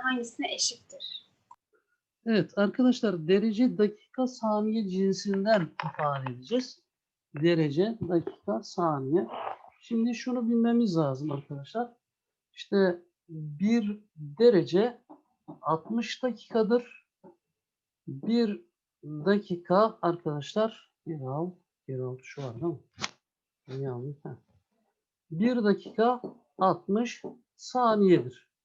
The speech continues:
Speaker 2: Dolayısıyla arkadaşlar altmış ile altmışı çarparsam üç bin altı yüz saniye yapar. O zaman arkadaşlar ben dört bin üç yüz yetmişi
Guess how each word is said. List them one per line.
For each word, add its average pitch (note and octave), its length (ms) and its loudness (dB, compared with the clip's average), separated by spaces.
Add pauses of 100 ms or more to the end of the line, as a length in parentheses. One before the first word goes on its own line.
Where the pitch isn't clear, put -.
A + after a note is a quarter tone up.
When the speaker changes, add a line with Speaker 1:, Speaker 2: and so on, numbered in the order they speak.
(520)
Speaker 2:
Dolayısıyla A#3 580 0
arkadaşlar G3+ 500 0
altmış F#3 380 -2
ile G#3 80 -4
altmışı F#3+ 380 -2
çarparsam G3 720 -2
üç G3+ 280 -6
bin D3 140 -8
altı F3 460 0
yüz A3+ 300 -4 (580)
saniye F3 800 0 (140)
yapar. E3 500 -2 (960)
O G#3 100 0
zaman B3 220 2
arkadaşlar A3 680 2
ben G#3+ 400 0
dört A3+ 320 2
bin E3+ 260 2
üç - 320 -16
yüz F3 280 2
yetmişi F3 960 2